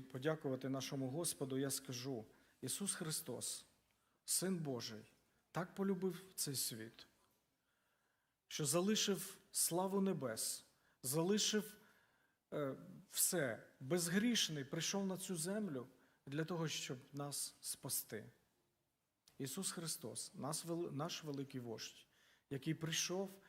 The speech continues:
і віддав своє життя за кожного з нас. Ми дякуємо нашому Господу за те, що Він так полюбив нас, і що я і моя родина сьогодні маємо тут, е, бути. Це, ми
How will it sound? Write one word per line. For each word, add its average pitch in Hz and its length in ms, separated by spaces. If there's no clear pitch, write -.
і 147 80
віддав 151 360
своє 156 300
життя 143 400
за 127 120
кожного 123 480
з 120 100
нас. - 380
Ми 165 120
дякуємо 190 400
нашому 135 380
Господу 139 500
за 120 160
те, 117 280
що - 260
Він 170 240
так 151 220
полюбив 139 440
нас, 120 360
і 135 100
що 151 480
я 165 320
і 147 120
моя 143 260
родина 143 500
сьогодні 147 500
маємо 139 440
тут, 190 420
е, 135 140
бути. 147 440
Це, 139 440
ми 143 380